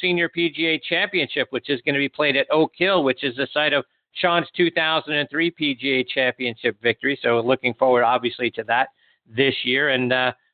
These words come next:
so we'll also talk, uh, with Shaun as well about, uh, the new rules that have gone into effect and get his perspective as well.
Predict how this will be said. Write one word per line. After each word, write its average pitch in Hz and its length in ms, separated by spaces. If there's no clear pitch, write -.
so - 80
we'll 139 100
also 151 260
talk, 139 340
uh, 127 240
with 123 140
Shaun 143 280
as 117 140
well 143 260
about, 113 400
uh, 113 160
the 110 120
new 117 240
rules 117 280
that 110 60
have 104 120
gone 117 180
into 110 260
effect 113 320
and 104 140
get 110 160
his 123 200
perspective 110 580
as 104 160
well. 117 260